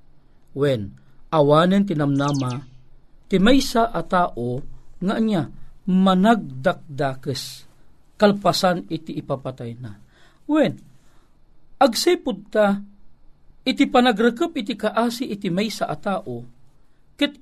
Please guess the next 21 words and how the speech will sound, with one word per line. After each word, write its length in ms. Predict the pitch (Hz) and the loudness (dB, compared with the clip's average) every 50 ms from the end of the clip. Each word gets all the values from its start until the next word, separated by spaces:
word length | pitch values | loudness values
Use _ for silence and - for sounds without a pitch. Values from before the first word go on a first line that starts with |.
| _ | _
apaman 720 | _ 226 226 233 233 - 311 320 320 330 320 311 302 285 269 | _ 0 0 2 2 4 4 6 6 6 6 6 4 2 2
nga 20 | - | 0
isuna, 520 | 226 - - 277 262 220 170 147 143 165 165 - | -2 -4 -4 -4 -2 -2 0 0 -2 -2 0 0
ket 160 | 233 247 240 - - - - - _ _ _ _ _ _ _ - 202 | -2 -2 -2 -6 -14 -20 -20 -20 _ _ _ _ _ _ _ -2 0
naipulangen 720 | 233 - 269 233 202 - 302 320 320 311 302 277 285 294 233 | 2 2 2 0 2 4 6 6 8 8 8 8 6 6 4
ti 240 | 262 214 175 208 214 - | 2 0 0 -2 -2 0
anges 480 | - 226 247 254 254 254 240 - - - | 0 0 2 2 2 0 -2 -4 -6 -6
ti 80 | 202 | -6
biag, 480 | 147 135 156 165 170 151 131 117 120 147 147 135 - - - - - - - - - _ _ _ _ - | -6 -4 -4 -2 0 0 0 -2 -4 -6 -8 -14 -18 -20 -20 -20 -20 -20 -20 -20 -20 _ _ _ _ 2
ken 160 | - 277 269 | 4 4 6
ni 120 | 254 247 247 | 6 4 2
Apo 320 | 247 247 262 269 269 - 240 202 | 4 4 4 4 2 0 -4 -4
Dios, 500 | - - 226 220 170 135 131 - - - - - - - - - - - | -4 0 2 2 2 0 -2 -8 -18 -20 -20 -20 -20 -20 -20 -20 -20 -6
wenno 400 | - 143 165 170 180 190 196 190 | 2 2 4 4 4 4 2 4
sabali 400 | 196 185 156 151 175 175 170 190 | 2 2 2 2 2 2 2 0
a 80 | 196 | -2
pannao, 560 | 185 - 175 160 160 165 175 180 208 247 254 - - _ _ - - - _ - | -2 -2 -2 0 0 0 0 0 -2 -2 -4 -8 -18 _ _ -20 -20 -18 _ -4
natayen 640 | 165 170 170 - 208 196 196 202 226 240 240 226 | -4 -4 -2 0 2 2 4 4 4 4 4 2
kuna 240 | 202 - 175 170 175 | 0 -4 -6 -6 -6
ti 160 | 170 - 170 | -4 -2 -2
manlaengen. 640 | 165 165 160 156 147 151 - - 123 117 110 107 117 | 0 0 0 -2 -2 -2 -4 -6 -8 -10 -12 -14 -16